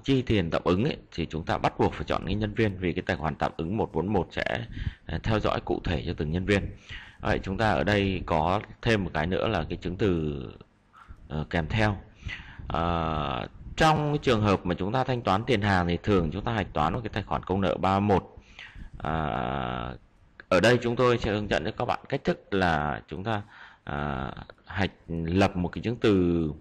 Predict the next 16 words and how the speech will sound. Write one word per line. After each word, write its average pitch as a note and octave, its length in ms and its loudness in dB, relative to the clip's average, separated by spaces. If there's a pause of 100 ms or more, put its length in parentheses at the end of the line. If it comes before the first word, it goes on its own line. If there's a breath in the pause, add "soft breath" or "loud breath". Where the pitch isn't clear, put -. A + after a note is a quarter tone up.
(580 loud breath)
à, C#2+ 420 -4 (180)
thanh A#2+ 180 -2
toán G#2+ 320 0
tiền, F2+ 280 2
à, D2 560 -4
tiếp A2 140 -4
khách. D3+ 160 0 (1400 loud breath)
À, C2+ 320 -4
để E2+ 140 4
làm E2 140 2
sao A#2 200 0
các G#2+ 160 -4
bạn A#2 180 -2
có F2+ 120 -4
thể - 100 0
biết D#2 160 0